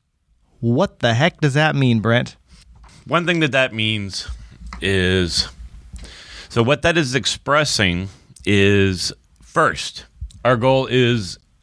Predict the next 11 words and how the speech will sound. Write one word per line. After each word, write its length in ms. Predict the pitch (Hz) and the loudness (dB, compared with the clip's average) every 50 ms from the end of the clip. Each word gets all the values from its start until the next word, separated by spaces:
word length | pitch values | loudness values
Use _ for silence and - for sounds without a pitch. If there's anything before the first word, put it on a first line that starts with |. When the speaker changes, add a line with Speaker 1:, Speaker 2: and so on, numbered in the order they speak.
| _ _ _ _ _ _ _ _ - | _ _ _ _ _ _ _ _ -2
Speaker 2:
is 680 | 143 151 151 139 135 131 123 123 120 110 95 - - 95 - _ | 0 2 2 2 2 2 0 0 -2 -2 -4 -6 -6 -8 -12 _
to 160 | - - 139 123 | -2 0 0 0
accelerate 580 | 104 - - 135 131 117 110 110 110 101 92 | 0 -2 -4 -4 -2 -2 -2 -4 -4 -6 -6
the 80 | - 101 | -10 -14
team. 300 | - - 117 95 - - _ _ _ _ _ _ _ _ _ _ _ - | -10 -8 -8 -8 -8 -10 _ _ _ _ _ _ _ _ _ _ _ -20
Okay, 260 | - - 113 117 92 - - - - | -6 -4 -4 -4 -4 -6 -14 -20 -10
so 260 | - 117 110 98 - _ _ _ _ _ - - - - - - - _ _ _ _ _ _ _ _ - | -4 -4 -4 -4 -4 _ _ _ _ _ -20 -20 -20 -20 -20 -20 -20 _ _ _ _ _ _ _ _ -4
it 80 | 123 | -2
doesn't 340 | - 160 165 151 143 165 156 | 0 0 0 0 0 0 0
say, 800 | 131 - - 151 147 143 139 131 131 127 127 123 120 - - - _ _ _ _ _ _ _ _ _ _ - - _ - | 0 0 0 2 2 4 4 4 4 4 4 2 2 0 -4 -10 _ _ _ _ _ _ _ _ _ _ -20 -20 _ -4
um, 540 | 90 98 98 95 90 90 90 85 82 85 | -2 0 2 0 0 -2 -4 -6 -8 -10